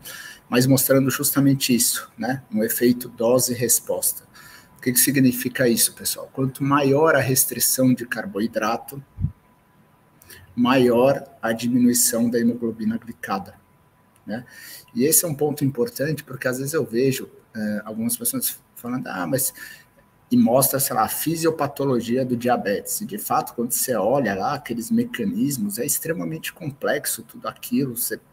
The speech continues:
tem inúmeras causas que causam a resistência à insulina, a inflamação, a ácido gra-, é, é um,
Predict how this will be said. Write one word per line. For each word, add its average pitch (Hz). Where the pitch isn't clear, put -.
tem 131
inúmeras 123
causas 120
que -
causam 110
a 107
resistência 113
à -
insulina, 107
a 104
inflamação, 113
a 107
ácido -
gra-, 120
é, 110
é 117
um, 196